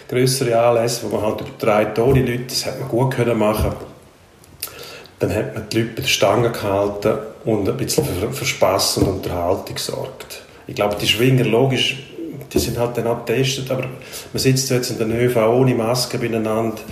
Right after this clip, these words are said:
Es ist zwar die Empfehlung, aber wenn du im Tram bist, siehst du, äh, von fünfzig Leuten haben drei eine Maske an. Also, dann sollte man auch schwingen können. Und, ähm,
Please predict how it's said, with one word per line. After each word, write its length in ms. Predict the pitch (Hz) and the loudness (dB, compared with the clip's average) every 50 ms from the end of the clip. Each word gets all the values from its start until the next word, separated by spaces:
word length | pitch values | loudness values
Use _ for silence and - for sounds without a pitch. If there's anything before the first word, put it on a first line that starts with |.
| - - - - | -16 -16 -16 -10
Es 80 | - 120 | -6 -6
ist 140 | - - | -4 -2
zwar 180 | - 120 110 - | 0 0 0 0
die 80 | - - | -2 -6
Empfehlung, 480 | - - - - 110 127 131 135 131 | -6 -4 -2 -2 0 2 2 2 2
aber 240 | 101 - - - 101 104 - - - - - - - - - - | 0 -2 -2 -4 -6 -6 -8 -10 -12 -12 -14 -18 -20 -12 0 0
wenn 180 | 101 101 101 | 0 0 2
du 60 | 113 107 | -2 -2
im 160 | 98 104 - | -4 -4 0
Tram 340 | - 107 98 110 123 123 - | 0 2 4 4 4 2 2
bist, 300 | 110 107 104 - - - | 2 2 2 2 0 0
siehst 320 | - 104 101 98 95 - | 2 2 2 2 2 0
du, 40 | 104 | 0
äh, 300 | 95 92 92 92 95 92 | 2 2 2 2 4 2
von 240 | - - - 110 98 | 2 2 0 -2 0
fünfzig 380 | 107 110 110 107 - - - | 0 0 0 0 -2 -4 -2
Leuten 240 | 117 117 131 - - | -2 -2 -2 -2 -4
haben 140 | 101 92 - | -6 -4 0
drei 140 | - 104 98 | 2 2 4
eine 100 | 98 95 | 4 2
Maske 480 | 87 90 85 98 98 - - - - 113 | 2 2 0 0 0 0 -2 -2 -2 -2
an. 80 | 101 90 85 82 85 85 | -2 0 -2 -2 -4 -4
Also, 240 | 85 87 95 - - - - - - - - - - | -2 -2 -2 -2 -4 -6 -10 -10 -10 -10 -10 -12 -4
dann 140 | - 101 - | 0 0 4
sollte 240 | - 120 120 - - | 4 4 4 2 0
man 100 | 101 90 | -2 -2
auch 120 | 90 90 | 0 -2
schwingen 440 | 87 - 87 87 90 98 107 113 107 | -2 -2 -2 -2 -2 -2 -2 -4 -4
können. 420 | - - - 90 85 85 87 87 - - - - - - - - - | -4 -4 -4 -4 -2 -2 -2 -4 -4 -8 -14 -14 -14 -16 -16 -12 -6
Und, 260 | - 95 92 92 90 | -4 -2 -2 0 0
ähm, 380 | 95 92 90 90 92 90 82 | 0 0 0 0 -2 -4 -4